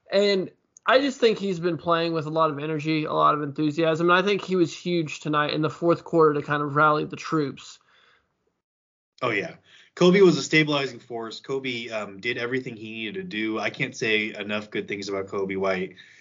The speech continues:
Speaker 2: Um, he's just been playing super well, and, you know, it shows, and the Bulls are, are winning games. And, yeah, actually, you, you talked about it, Trey, with my, uh, New Year's resolutions for the Bulls, especially for Vucevic and Coby. They both hit their markers tonight. So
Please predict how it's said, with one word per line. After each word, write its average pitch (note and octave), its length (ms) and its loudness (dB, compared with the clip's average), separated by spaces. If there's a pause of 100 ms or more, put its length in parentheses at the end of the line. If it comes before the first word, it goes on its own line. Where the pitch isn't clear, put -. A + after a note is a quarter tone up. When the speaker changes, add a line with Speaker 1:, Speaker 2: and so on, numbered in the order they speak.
(320)
Speaker 2:
Um, F#2 480 0
he's B2+ 160 0
just F#3 160 2
been G3 140 4
playing G3 240 4
super F#3 260 2
well, - 380 2
and, A2+ 440 0
you A2+ 60 -4
know, A#2 140 0
it A#2+ 120 0
shows, A2+ 380 0
and G#2 100 -6
the G2 60 -6
Bulls A2 300 -2
are, A#2 120 2
are A2 120 -2
winning A2 180 -2
games. G#2+ 280 0
And, G#2+ 100 0
yeah, A#2+ 140 4
actually, A#2 280 0
you, A2+ 240 -8
you A2+ 100 -12
talked B2+ 220 -2
about G#2 140 -2
it, G2 60 -8
Trey, G2 320 -2 (480)
with A#2 180 -4
my, A2+ 280 2
uh, G#2 320 2
New C3+ 120 -4
Year's C#3 200 2
resolutions B2 540 -4
for A#2+ 100 -6
the G#2+ 80 -4
Bulls, A2 360 -2
especially A2+ 340 -6
for G2+ 160 -18
Vucevic A2 460 -6
and G2+ 100 -10
Coby. G#2 320 -2
They G#2 120 2
both D3+ 260 2
hit C3+ 100 0
their G2+ 140 -4
markers F#2+ 380 -6
tonight. F#2 260 -8
So G2+ 300 -4